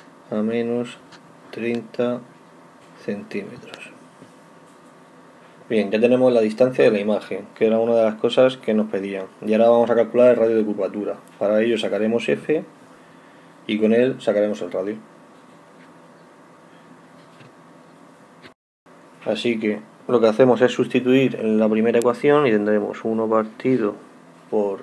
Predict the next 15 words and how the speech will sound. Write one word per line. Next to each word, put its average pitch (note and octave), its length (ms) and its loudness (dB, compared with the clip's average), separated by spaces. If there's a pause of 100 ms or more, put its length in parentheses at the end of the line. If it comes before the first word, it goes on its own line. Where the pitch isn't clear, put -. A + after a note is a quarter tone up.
S A2+ 300 -4
prima, A2+ 380 0
que G#2 80 0
es G#2 80 -6
menos A2 320 -2
treinta, C#3+ 540 0 (1500)
más G#2 260 -10
uno A2 160 0
partido A2 360 0
por A2 160 0
S, C3+ 220 0
que G#2+ 240 -4
era A2 160 2
menos A2 240 -4
sesenta, C#3 600 -4